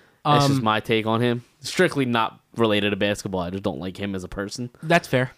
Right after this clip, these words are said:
Speaker 1: And the whole him and Michael Rapaport. I don't know if you saw any of
Speaker 2: Yeah,
Speaker 1: that
Speaker 2: I did.
Speaker 1: stuff. That
Speaker 2: Yeah.
Speaker 1: that's hilarious to
Speaker 2: The
Speaker 1: me, but
Speaker 2: Barstool shit.
Speaker 1: Yeah, uh,
Speaker 2: I don't
Speaker 1: that,
Speaker 2: even know if we're allowed to say that,
Speaker 1: that,
Speaker 2: but
Speaker 1: yeah, say whatever you want. I don't, I don't care.
Speaker 2: Um,
Speaker 1: <laughs>
Speaker 2: but getting back to the Nets though, like, they don't scare me as of,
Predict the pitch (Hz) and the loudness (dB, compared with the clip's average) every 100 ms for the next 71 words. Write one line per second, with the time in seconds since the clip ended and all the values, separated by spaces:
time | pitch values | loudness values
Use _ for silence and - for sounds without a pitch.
0 | - 147 147 143 120 123 120 113 107 104 | -2 2 4 4 4 2 2 2 0 0
1 | 107 101 98 101 104 104 107 104 98 104 | 0 0 0 -2 -2 0 0 -2 -6 -6
2 | 104 123 147 123 117 104 98 - 98 101 | 0 2 4 2 2 2 0 0 -2 -2
3 | 95 101 - 98 92 95 95 92 - 98 | -4 -6 -4 -6 -4 -4 -4 -6 -8 -6
4 | 131 120 113 113 127 117 107 120 113 110 | -4 0 0 0 -6 -8 -8 -6 0 2
5 | 95 90 101 98 135 123 113 120 110 110 | 2 -2 -2 0 2 2 -2 -2 -2 -4
6 | 110 113 110 110 - 110 - 131 117 92 | -4 -4 0 0 -2 -10 -6 0 0 -2
7 | - 110 107 110 101 90 95 78 98 101 | -2 -2 -2 -2 -4 -4 -6 -8 -8 -8
8 | 98 - 92 - _ - - - - - | -8 -8 -12 -14 _ -20 -20 -20 -20 -20
9 | - - 135 156 151 147 - - 190 - | -20 -8 0 2 2 0 -6 -4 -2 -2
10 | 151 - 175 208 214 208 180 147 135 - | -6 4 8 8 8 6 4 2 0 0
11 | 120 120 117 - _ _ - 151 156 202 | 0 0 0 -6 _ _ -8 0 4 4
12 | 185 - 160 160 170 170 - 135 135 131 | 2 -4 0 0 2 0 0 0 0 0
13 | 127 117 107 - | 0 -2 -8 -20